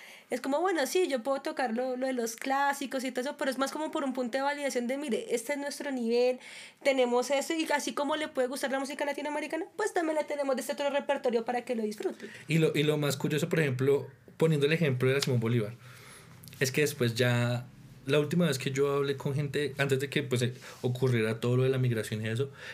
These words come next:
Speaker 2: ellos estaban haciendo una residencia en el Teatro La Scala en Milán. Estuvieron como dos meses, puedo estar equivocado, haciendo ópera. O sea, y
Speaker 1: Wow.
Speaker 2: ópera italiana, ópera francesa, ópera, o sea, ópera, ópera, ópera,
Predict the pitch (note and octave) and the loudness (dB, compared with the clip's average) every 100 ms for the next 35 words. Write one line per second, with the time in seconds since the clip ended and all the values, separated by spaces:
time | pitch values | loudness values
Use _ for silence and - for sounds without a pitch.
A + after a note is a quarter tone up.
0 | - C3 C3 B2 A#2+ A2 A#2 B2+ A2 G#2+ | -2 0 2 0 0 0 0 0 0 0
1 | A2+ B2 B2 A2 G2+ G2 - A2+ B2 A#2+ | -2 -2 -2 -2 -2 -4 -4 -4 0 0
2 | A#2 A2 A2+ G#2 G#2 A2+ - G#2+ G#2 G#2+ | 2 -2 -2 -2 -2 -4 -2 -4 -2 -4
3 | G#2 G#2 F#2+ - - - B2 A#2 G#2+ G2+ | -2 -2 -4 -16 -6 -6 0 0 0 -2
4 | - B2+ G#2+ G2+ G#2 C3 - - - - | 0 0 2 0 0 -2 -4 -10 -14 -16
5 | - B2 A#2 A2+ A2+ C3 B2 G#2+ A2+ - | -2 2 2 0 2 2 2 0 -2 -6
6 | - - - B2 A#2+ A#2+ A#2 G2 - - | -12 -14 -2 0 2 2 0 -4 -8 -18
7 | - - - - B2+ C3+ C#3+ C#3 B2 D3 | -20 -20 -20 0 4 6 8 6 8 6
8 | F#3 D3 C3 B2+ B2 B2+ C#3 D3+ C3+ B2+ | 6 4 4 4 6 4 2 0 2 2
9 | B2+ C3 C3+ C3 A#2+ A2+ A#2 C3 B2 B2+ | 4 2 2 2 0 2 0 2 0 0
10 | B2+ C3 B2 - C#3+ D3 F3+ G3 D3 D3+ | 4 4 4 4 2 4 2 2 2 2
11 | D#3+ C#3 D3 | 2 4 2